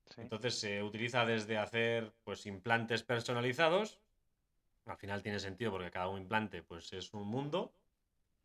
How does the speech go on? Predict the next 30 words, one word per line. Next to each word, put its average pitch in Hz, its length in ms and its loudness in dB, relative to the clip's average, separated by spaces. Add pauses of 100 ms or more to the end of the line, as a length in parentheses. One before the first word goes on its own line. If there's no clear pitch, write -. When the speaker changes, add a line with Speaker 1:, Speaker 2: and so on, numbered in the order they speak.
(320)
Speaker 2:
Y, 175 300 0
Speaker 1:
Ujú. 98 240 -10 (100)
Speaker 2:
pues, 113 220 -2
también 110 260 -2
para 117 160 4
hacer 120 220 0
ciertas 120 460 -2
piezas 127 560 2
muy 127 300 0
específicas 135 920 -2
con, 113 460 -2
pues, 90 200 -12
unas 104 200 -4
necesidades 104 540 -2
muy 110 120 0
altas 123 580 -2
en 104 160 -6
motores 104 460 -4
de 101 60 -4
aeronaves, 87 460 -4
por - 220 -20
ejemplo, 98 320 -10
pues, 104 140 -12
que 95 100 -18
pueden 92 200 -10
soportar 98 600 -6 (240)
setecientos 92 600 -10
grados 107 340 2
de 101 80 -4
temperatura. 85 580 -10